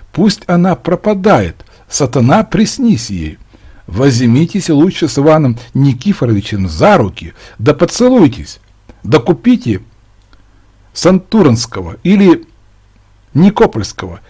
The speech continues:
или хоть просто сделайте пуншику, да позовите меня,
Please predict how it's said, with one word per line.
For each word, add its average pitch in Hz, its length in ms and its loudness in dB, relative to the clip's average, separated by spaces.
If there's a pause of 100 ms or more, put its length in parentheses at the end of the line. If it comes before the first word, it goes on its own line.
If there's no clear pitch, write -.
или 190 200 4
хоть - 320 2
просто 165 460 2
сделайте 175 720 2 (1600)
пуншику, - 680 0 (280)
да 160 140 0
позовите 247 560 0
меня, 120 460 2